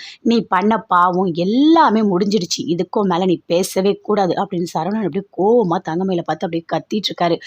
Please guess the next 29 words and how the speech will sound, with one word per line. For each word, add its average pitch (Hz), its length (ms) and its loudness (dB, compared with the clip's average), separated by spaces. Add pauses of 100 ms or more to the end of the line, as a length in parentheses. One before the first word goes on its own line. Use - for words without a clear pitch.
(400)
தங்கமயில், 233 500 2
"இல்ல 214 120 0
மாமா, 226 280 2
ஒண்ணும் 208 280 0
இல்ல, 196 120 0
ஒண்ணும் 202 220 0
இல்லைன்னு" 196 220 -2
சொல்றாங்க. 175 280 0 (800)
"அப்பா, 202 240 0 (280)
இவ 190 200 2
சொல்றது 196 440 -2
எல்லாமே 196 520 2 (100)
பொய்ப்பா. 175 460 0 (160)
இவ 180 220 -2
வாயை 170 360 2
திறந்தாலே 190 460 0 (100)
பொய். 175 260 0 (320)
உங்களுக்கு 226 300 0
ஒண்ணு 202 200 -2
தெரியுமா? 208 340 2 (380)
அன்னைக்கு 190 280 -2
உங்க 165 180 0
எல்லார்கிட்டயுமே 196 680 0
நான் 160 200 2
ஆதார் 202 340 0
கார்டு 156 160 -2
கேட்டேன், 147 340 -4
ஞாபகம் 170 340 0
இருக்கா?" 151 220 -4